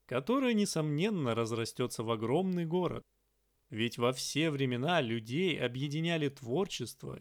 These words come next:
и идеи. Ни одна власть на земле, никакое количество крышечек не сближает вас с другими людьми, как единство мыслей.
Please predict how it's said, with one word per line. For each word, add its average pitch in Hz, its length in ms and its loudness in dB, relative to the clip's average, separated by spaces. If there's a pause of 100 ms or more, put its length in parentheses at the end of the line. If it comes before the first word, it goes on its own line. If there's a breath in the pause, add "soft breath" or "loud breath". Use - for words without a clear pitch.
(120)
и 160 240 -2
идеи. 160 520 -2 (680)
Ни 226 200 4
одна 226 420 2
власть 208 500 2
на 117 160 -2
земле, 117 540 0 (280)
никакое 185 720 4
количество 147 720 0
крышечек 131 640 -4 (480)
не 165 180 0
сближает 220 680 2
вас 131 220 2
с 120 40 -8
другими 131 400 0
людьми, 123 560 -2 (260)
как 156 260 4
единство 139 720 -2
мыслей. 147 600 -4